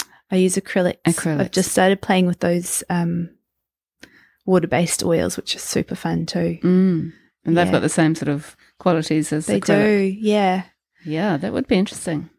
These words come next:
Speaker 1: Yeah,
Speaker 2: to
Speaker 1: it's, they're
Speaker 2: try.
Speaker 1: lovely to work on. I think I've always steered away from oils 'cause I change my mind a lot, and, um, I'm also quite impatient. <laughs>
Speaker 2: Yeah, <laughs> so many people say that. <laughs> The non-oil painters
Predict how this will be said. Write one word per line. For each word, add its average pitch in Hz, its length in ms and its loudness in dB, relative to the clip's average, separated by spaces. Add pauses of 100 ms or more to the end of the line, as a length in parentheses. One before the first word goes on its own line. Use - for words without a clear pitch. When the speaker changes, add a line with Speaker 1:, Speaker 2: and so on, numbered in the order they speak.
(300)
Speaker 1:
Yeah, 240 300 6
Speaker 2:
to - 200 0
Speaker 1:
it's, - 120 -2
they're 190 160 2
Speaker 2:
try. 147 160 -2
Speaker 1:
lovely 247 380 4
to 240 120 0
work 185 240 -2
on. - 100 -2
I 208 60 6
think 247 200 2
I've 220 140 2
always 202 280 2
steered 190 340 -2
away 185 180 2
from - 220 -4
oils 180 320 4
'cause 185 260 -2
I 175 380 0 (140)
change 180 400 -2
my 180 100 -4
mind 170 340 -2
a 170 60 0
lot, 165 260 0
and, 170 160 -2
um, 165 280 -6 (600)
I'm 180 140 0
also 170 540 2 (320)
quite - 640 -2 (500)
impatient. 180 720 -8
<laughs> 285 60 4 (200)
Speaker 2:
Yeah, 202 340 2
<laughs> 254 120 2
so 277 180 4
many 262 200 4
people 240 260 -2
say 185 300 2
that. 196 260 0 (120)
<laughs> 330 400 -4
The 226 100 -2
non-oil 208 800 2
painters 180 580 -4